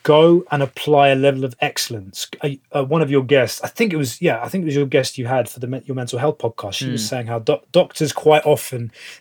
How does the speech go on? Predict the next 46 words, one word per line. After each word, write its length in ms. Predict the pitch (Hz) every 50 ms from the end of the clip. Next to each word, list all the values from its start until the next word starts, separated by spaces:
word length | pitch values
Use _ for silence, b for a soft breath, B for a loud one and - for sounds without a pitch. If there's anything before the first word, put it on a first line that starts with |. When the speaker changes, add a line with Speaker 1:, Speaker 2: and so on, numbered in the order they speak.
| B -
Speaker 1:
they 200 | 117 151 147 143
are 280 | 135 135 135 131 123 - _ _ _ _ _ _ _ _ -
actively 800 | - 180 175 170 - - 180 156 143 160 151 147 143 139 135 135 _ -
trying 340 | - - 156 151 143 135 120
to 80 | - 123
be 80 | 143
the 100 | 131 135
best 460 | 123 165 156 127 - - - - - _ _ -
that 60 | 135
they 140 | 139 139 135
can 260 | - 143 143 127 117
be 80 | 113
Speaker 2:
Mm. 40 | 123
Speaker 1:
in 60 | 120
their 160 | 123 127 123 117
class. 500 | - - 143 131 117 110 101 - - -
We 100 | 139 135
have 120 | 180 -
to 80 | - 147
be, 80 | 156 139
the, 120 | - - - -
you 60 | 151
know, 140 | 123 113 113
th-, 140 | 127 127
there's 180 | 120 143 127 131
a 80 | 135 123
sense 200 | - - 180 147
of 120 | 156 139
competition, 540 | - 151 143 131 131 - - 135 - - 113
which 140 | 113 117 -
you 80 | 170 -
said, 240 | - 160 135 107 b b b b b b -
you 60 | 202
know, 120 | 139 139 143
obviously 300 | 170 180 156 143 - 151
can 180 | - - 143 139
adversely 520 | 139 127 113 139 147 143 127 - - 135
affect 400 | 131 - - - 147 - - -
you 80 | 135 127
in 80 | 123
terms 180 | 113 - 127 120
of 40 | 123
your 100 | 123 117
mental 260 | 123 120 - 120 110
health. 200 | 139 135 110 - b b b b b b b b b b _ -
But, 240 | 156 147 139 -